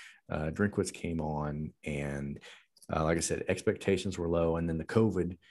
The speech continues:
year happened, and so everything got thrown into chaos. The season got completely flipped on end.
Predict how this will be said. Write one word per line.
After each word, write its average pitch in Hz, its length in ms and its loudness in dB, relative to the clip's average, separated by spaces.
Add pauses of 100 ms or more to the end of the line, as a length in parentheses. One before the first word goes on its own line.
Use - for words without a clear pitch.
(180)
year 80 480 4
happened, 78 560 -4
and 78 160 -4
so 78 240 -2
everything 82 420 4
got - 160 -4
thrown 76 180 -4
into 73 140 -6
chaos. 76 460 -2
The - 100 -2
season 90 340 2
got 80 200 -4
completely 87 500 0
flipped - 400 -2
on 76 380 -6
end. 69 360 -8